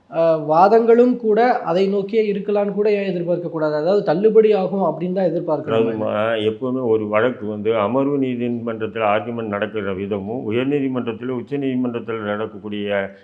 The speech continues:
Speaker 2: அந்த விசாரணையுடைய தன்மை வெவ்வேறு விதமா இருக்கும்.
Speaker 1: ம்.
Speaker 2: அ-, அமர்வு நீதிமன்றத்தில் வழக்கு நடக்கும்போது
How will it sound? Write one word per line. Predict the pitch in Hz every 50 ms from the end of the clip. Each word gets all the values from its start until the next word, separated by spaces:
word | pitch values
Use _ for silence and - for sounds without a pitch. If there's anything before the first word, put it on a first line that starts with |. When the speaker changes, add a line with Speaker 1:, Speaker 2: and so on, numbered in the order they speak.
| _ _
Speaker 2:
அந்த | - 104 104 104
விசாரணையுடைய | 101 101 101 104 - - 127 123 120 120 113 110 107 104 101 98 98 101 101 101 98 101 98 98 101 101 98 95
தன்மை | - 110 123 123 120 120 123 120
வெவ்வேறு | 107 110 113 110 110 113 110 104
விதமா | 95 95 90 104 104 104 95
இருக்கும். | 87 85 - _ - _ _ _ _ -
Speaker 1:
ம். | -
Speaker 2:
அ-, | 147 139 135 - - - -
அமர்வு | - 104 117 135 147 151 156 156
நீதிமன்றத்தில் | 147 143 131 127 127 123 113 120 120 131 127
வழக்கு | 107 107 113 123 135 123 139 123
நடக்கும்போது | 120 113 110 110 104 - 98 95 90 90 92 90 98 107 110 113 110